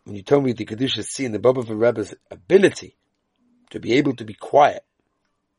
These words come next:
when he could have said, 'I know there's a Tosfos, I know the Tosfos,' and it was Taka there, but he was silent, that,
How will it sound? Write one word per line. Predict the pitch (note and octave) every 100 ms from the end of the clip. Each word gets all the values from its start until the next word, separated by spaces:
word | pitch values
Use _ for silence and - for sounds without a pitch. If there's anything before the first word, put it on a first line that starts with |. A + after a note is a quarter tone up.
| _
when | G2
he | G#2+
could | - C3+
have | A2+
said, | B2 A2+
'I | A#2+
know | A2 A#2+ B2+
there's | G#2+
a | G2+
Tosfos, | A2 G#2 - G#2
I |
know | G#2 A#2+
the | A2
Tosfos,' | G#2+ G2 - F#2+ -
and | G#2
it | F#2+
was | F#2+
Taka | - D#3 -
there, | C3 D#3 G2 - _ _ _ _ _ -
but |
he | G#2
was | A#2+ -
silent, | G#3 B2+ C#3+ - _ _ _ _ _ _ _ _ _ _
that, | B2 A2+ -